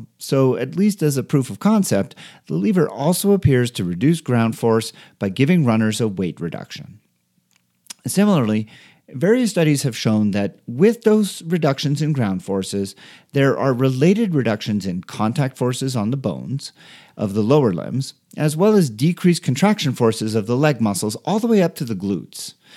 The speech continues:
And once again, this makes perfect sense. If you're running with less weight, you need to exert less muscular force to propel yourself forward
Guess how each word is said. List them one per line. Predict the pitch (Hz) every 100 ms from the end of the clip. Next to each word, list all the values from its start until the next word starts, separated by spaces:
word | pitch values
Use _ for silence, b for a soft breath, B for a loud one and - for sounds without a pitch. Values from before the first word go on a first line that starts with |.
| B B B B
And | 156 180
once | 233 220
again, | 190 170
this | 180 190
makes | 247 -
perfect | 151 - 208
sense. | - 110 - - 107
If | 101
you're | 120
running | 107 120 175 180
with | 143 120
less | 107 104
weight, | 147 151 110 110 -
you | 135 117
need | 113 113
to | 107
exert | 101 90 98 78
less | 104 107
muscular | 101 95 101 90
force | - 95 156
to | - 92
propel | 92 - 92
yourself | 92 85 - 90
forward | - 185 151 147